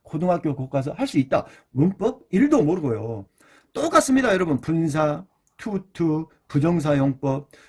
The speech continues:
여러분, 우리 일반 중학생들한테 투투용법, 그 다음에 인어프투. 이거 해석하라고 해봐요. 못합니다. 분사 이거 해석하라고 해봐요. 반에서 일, 이 등 하는 애들아 보도 없이 한다니까요. 보도 없이.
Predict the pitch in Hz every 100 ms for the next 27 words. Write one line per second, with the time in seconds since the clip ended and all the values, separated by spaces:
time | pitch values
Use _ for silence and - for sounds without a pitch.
0 | - 196 202 175 190 165 190 214 - 185
1 | 214 214 180 156 143 143 143 143 269 -
2 | 180 151 143 147 151 131 131 135 180 139
3 | 143 147 - 107 95 _ _ 139 170 254
4 | 165 175 202 117 113 85 120 196 180 110
5 | 87 _ - - - - 240 247 240 220
6 | 226 277 220 240 254 214 196 202 160 160
7 | 165 110 - 196 240 202 190 208 262 285
8 | 262 220 254 233 190 208 185 165 139 185
9 | 254 196 196 226 202 151 160 190 - -
10 | 208 - 175